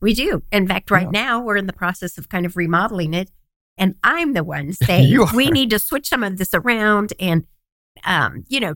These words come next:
Speaker 1: coming up with a new plan to keep it even neater.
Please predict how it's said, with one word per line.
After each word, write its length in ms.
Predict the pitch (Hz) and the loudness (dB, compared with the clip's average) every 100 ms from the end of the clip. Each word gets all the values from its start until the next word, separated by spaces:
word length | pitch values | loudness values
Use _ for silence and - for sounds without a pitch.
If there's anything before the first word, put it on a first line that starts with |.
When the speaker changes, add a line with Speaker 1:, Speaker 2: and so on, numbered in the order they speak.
| - | -6
Speaker 1:
coming 300 | - 247 247 | -2 0 -2
up 120 | 202 | -2
with 100 | 226 | -4
a 60 | 208 | -2
new 160 | 190 170 | -2 -2
plan 320 | - 247 220 | -6 -6 -4
to 100 | 180 | -4
keep 260 | - 190 | -4 -8
it 80 | 202 - | -6 -4
even 260 | 156 175 | -2 0
neater. 460 | 226 262 - 113 | 0 -2 -4 -8